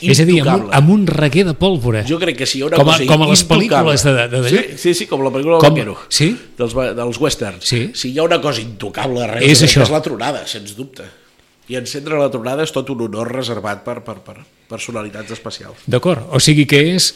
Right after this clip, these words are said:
Speaker 1: i és una tronada a la manera, perdó, a la manera vilafranquina des del punt de vista de, de funcionament, és
Speaker 2: No,
Speaker 1: també
Speaker 2: no,
Speaker 1: una est-,
Speaker 2: és
Speaker 1: una
Speaker 2: simplement
Speaker 1: estesa de trons
Speaker 2: no, no,
Speaker 1: o no?
Speaker 2: no, tot va per terra, els
Speaker 1: Tot va
Speaker 2: mascles,
Speaker 1: per terra.
Speaker 2: i al final hi ha un quadre final,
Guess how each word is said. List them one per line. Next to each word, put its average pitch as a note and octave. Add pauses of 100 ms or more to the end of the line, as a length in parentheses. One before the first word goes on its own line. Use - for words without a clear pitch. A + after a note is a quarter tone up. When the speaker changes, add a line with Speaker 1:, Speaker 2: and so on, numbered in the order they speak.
Speaker 1:
i D#3+
és C3
una D3
tronada C3
a -
la B2+
manera, B2 (640)
perdó, B2
a A2+
la A#2
manera B2+
vilafranquina C3
des C3
del A2+
punt A#2+
de A2
vista A#2
de, A2
de A2
funcionament, B2+
és C#3+
Speaker 2:
No, D3
Speaker 1:
també C#3
Speaker 2:
no, D3
Speaker 1:
una G3+
est-, -
Speaker 2:
és G#3
Speaker 1:
una D3
Speaker 2:
simplement D#3+
Speaker 1:
estesa C#3
de C#3+
trons G3
Speaker 2:
no, E3+
no, E3
Speaker 1:
o -
no? D3
Speaker 2:
no, G3
tot E3
va D#3+
per C#3+
terra, F#3+ (180)
els A#2+
Speaker 1:
Tot F#3+
va E3
Speaker 2:
mascles, E3
Speaker 1:
per F3+
terra. F3
Speaker 2:
i A#2
al -
final B2+
hi C3+
ha C#3+
un C#3+
quadre C3
final, A2